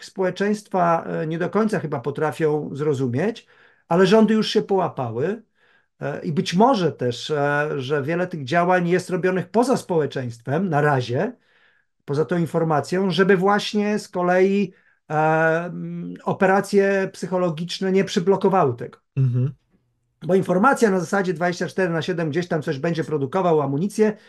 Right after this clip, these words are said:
Speaker 1: e, nic nie mówi na razie, e, przeciętnemu,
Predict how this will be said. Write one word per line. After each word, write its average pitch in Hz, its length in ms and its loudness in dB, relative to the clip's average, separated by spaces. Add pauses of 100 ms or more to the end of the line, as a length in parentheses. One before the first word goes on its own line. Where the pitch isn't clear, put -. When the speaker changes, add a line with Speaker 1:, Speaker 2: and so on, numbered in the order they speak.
(260)
Speaker 1:
e, 165 280 0
nic 190 260 0
nie 220 80 6
mówi 208 260 6
na 156 140 0
razie, 156 540 0 (520)
e, 170 40 2 (760)
przeciętnemu, 170 880 2